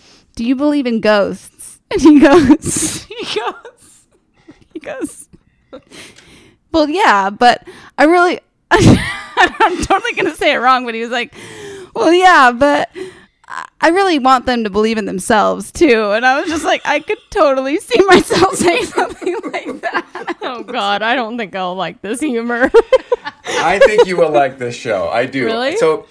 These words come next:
Speaker 3: it's got a funny history, real quick. In, like, twenty thirteen, N B C hired Jason Sudeikis to do some commercials because they were gonna start airing soccer on N B C Sports.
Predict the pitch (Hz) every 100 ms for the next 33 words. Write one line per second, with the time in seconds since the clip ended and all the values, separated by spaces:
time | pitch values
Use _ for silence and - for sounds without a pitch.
0 | - 427 - 170 233 262 - 202 190 156
1 | 139 185 185 139 113 113 - 139 143 143
2 | 175 139 120 120 123 - 156 139 - 139
3 | - 143 143 117 139 147 135 - 147 120
4 | 120 113 117 117 - 117 117 123 113 -
5 | 104 110 - 101 92 - 117 135 139 101
6 | 95 - 110 110 95 113 113 110 - 104
7 | 104 - 117 117 104 95 95 95 92 92
8 | 87 - 80 - -